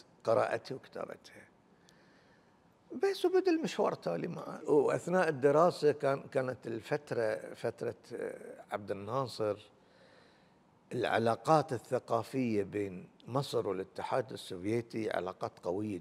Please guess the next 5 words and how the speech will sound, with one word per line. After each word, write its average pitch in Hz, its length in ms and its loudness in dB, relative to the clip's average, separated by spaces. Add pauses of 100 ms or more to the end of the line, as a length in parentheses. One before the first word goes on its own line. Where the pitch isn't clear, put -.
جدًا. 87 360 -8 (880)
يعني 90 320 -6 (260)
شفت - 240 -4
فرقة 117 400 -4
البوليشوي، 98 800 -2